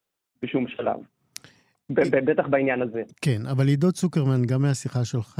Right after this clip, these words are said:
Speaker 2: איתו, אה, כן מנסה באיזשהו אופן, אה, אה, לייצר לו איזושהי מחילה, איזושהי סליחה על, על אותם, אה, מהלכים. אתה גם חושב ככה?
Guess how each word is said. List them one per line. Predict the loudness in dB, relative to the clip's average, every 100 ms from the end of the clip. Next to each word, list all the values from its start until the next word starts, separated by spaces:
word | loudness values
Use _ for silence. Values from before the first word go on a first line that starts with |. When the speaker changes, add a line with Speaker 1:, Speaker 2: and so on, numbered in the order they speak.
| -2
Speaker 2:
איתו, | -2 -2 -2 -2 -2
אה, | -4 -2 -2 -2 -2 -6 -6 -8 -8 -2
כן | 0 4
מנסה | 4 2 0 -2
באיזשהו | 0 0 0 -2 -2 0 2
אופן, | 0 -2 -2 0 2 2
אה, | 0 0 -2 -4 -6 -6
אה, | -6 -4 -6 -6 -8 -4
לייצר | -2 -2 -2 0 2
לו | 2
איזושהי | 0 -2 -4 0 2
מחילה, | 2 0 -2 0 0
איזושהי | 0 -2 -2 -2
סליחה | -2 -4 -4 -4 -2
על, | -4 -6 -6
על | -6
אותם, | -4 -6 -4
אה, | -4
מהלכים. | -4 -4 -4 -8 -8 -8 -8
אתה | -6 -6 -8 -12 -6
גם | -2 -2
חושב | -4 -6 -6
ככה? | -4 -6